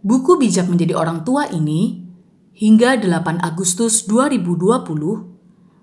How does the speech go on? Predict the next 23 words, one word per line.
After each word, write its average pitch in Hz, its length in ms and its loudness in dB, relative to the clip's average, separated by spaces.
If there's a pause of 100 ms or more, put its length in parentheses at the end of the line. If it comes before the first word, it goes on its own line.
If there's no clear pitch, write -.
(140)
hadir 220 480 2
dalam 160 300 0
promo 208 340 2
Books 185 400 -2
for 160 300 -4
Parenting 208 760 -2 (460)
dalam 226 380 4
rangka 180 400 0
memperingati 156 560 -4
Hari 208 240 -4
Anak 160 340 -4
Nasional. 151 720 -4 (1200)
Jangan 349 320 4
lewatkan, 151 720 -2 (680)
terutama 240 480 2
bagi 180 240 0
para 254 340 0
orang 175 300 0
tua 156 480 -4 (400)
dan 175 320 2
calon 269 320 0
orang 165 320 -2
tua 160 480 -4